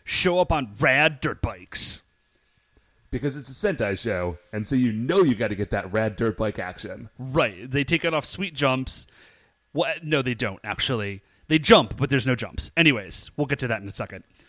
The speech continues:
Speaker 1: So, <laughs> so this woman, not one of the super cops, just a lady, is, like, running, and then she trips over something,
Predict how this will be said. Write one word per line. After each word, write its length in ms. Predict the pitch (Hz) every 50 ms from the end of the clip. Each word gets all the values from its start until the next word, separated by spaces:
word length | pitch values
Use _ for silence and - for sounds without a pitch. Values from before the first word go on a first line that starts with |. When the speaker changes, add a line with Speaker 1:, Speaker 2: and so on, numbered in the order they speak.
| _ _ _ _ _ _ _ _ _ _ -
Speaker 1:
So, 240 | - - - - -
<laughs> 800 | - 659 932 - - - - - - - - - - - - 247
so 300 | - - - - - 269 - - -
this 240 | 370 - - - - -
woman, 540 | 381 403 - - - 151 131 123 135 135 - - - - - - - - - -
not 260 | 170 202 247 285 294
one 80 | 302 285
of 80 | 233
the 80 | 233 202
super 300 | - - 233 185 170 143
cops, 480 | - - 139 117 113 110 - - - 147 131
just 360 | 110 123 156 185 160 - - -
a 80 | - 139
lady, 580 | 135 127 139 151 156 143 127 120 117 110 104 - _ _ _ _ - - - - - - - - _ _ -
is, 200 | 180 180 156 -
like, 220 | 190 185 185 175 - - -
running, 960 | 131 143 160 165 185 220 269 349 370 311 196 143 123 113 107 107 110 113 117 120 - _ _ _ _ -
and 160 | 185 202 208
then 100 | 226 226 214
she 220 | - - 214 214
trips 600 | 165 - - - - - 277 339 - - - - - _
over 380 | - 226 254 269 208 196 196 175
something, 800 | - - - 151 135 139 - 120 135 123 120 113 110 107 107 -